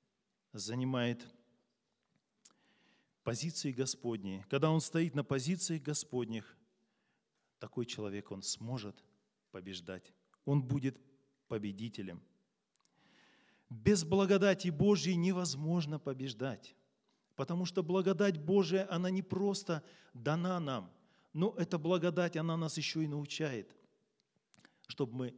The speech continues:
отвергли вот это всё земное, греховное, чтобы мы отвергли и жили по-божьему. Это благодать Божия. И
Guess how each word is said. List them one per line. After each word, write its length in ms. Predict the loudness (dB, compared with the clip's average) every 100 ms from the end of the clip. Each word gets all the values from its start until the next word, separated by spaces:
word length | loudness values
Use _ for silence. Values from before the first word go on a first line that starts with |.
| -14
отвергли 800 | -16 -16 -14 -10 -10 -10 -14 -14 _ _ _ _ _
вот 120 | -12
это 160 | -10 -10
всё 200 | -8 -8
земное, 680 | -6 -6 -4 -4 -4 -8 -12 _ -20 -14
греховное, 720 | -6 -4 -2 2 4 4 2
чтобы 280 | 2 0 2
мы 120 | 2
отвергли 640 | 0 2 2 4 2 -2 -2 -20 -12
и 100 | -6
жили 360 | -6 -6 -6 -8
по-божьему. 840 | -8 -6 2 2 2 -2 -4 -6 -16 _ _ _ _ -8
Это 400 | -6 -4 -4 -6 _
благодать 720 | -8 -6 -4 -6 -6 -4 -6 -8
Божия. 560 | -4 -2 -4 -8 -14 _ _ _ _ _ _ _
И 320 | -2 -2 -2